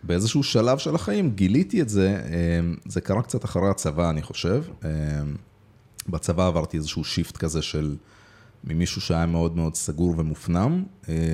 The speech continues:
יחסית, למישהו שהוא מאוד מאוד פתוח ו-people's person, כאילו, כמו שאמרת, וזה רק גדל והתפתח עם השנים, והיום אני כאילו מת על זה. תן לי, זה נגיד,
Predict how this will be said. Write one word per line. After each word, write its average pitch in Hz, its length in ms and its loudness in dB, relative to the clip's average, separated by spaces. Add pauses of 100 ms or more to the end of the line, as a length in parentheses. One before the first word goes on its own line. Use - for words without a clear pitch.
(120)
יחסית, 92 600 -2 (680)
למישהו 80 500 0
שהוא 80 200 -2
מאוד 78 240 0
מאוד 80 240 -2
פתוח 78 480 -2
ו-people's 76 1300 -4
person, 170 360 0
כאילו, 90 280 2 (100)
כמו 120 140 2
שאמרת, 143 520 2 (120)
וזה 87 500 2 (560)
רק 98 220 0
גדל 98 440 4
והתפתח 92 560 0
עם 82 100 0
השנים, 104 440 0
והיום 90 360 2
אני 92 100 0
כאילו 78 220 -4
מת 80 220 -2
על - 100 -6
זה. - 120 -6
תן 90 220 -2
לי, 85 180 0 (160)
זה 95 240 2
נגיד, 110 260 2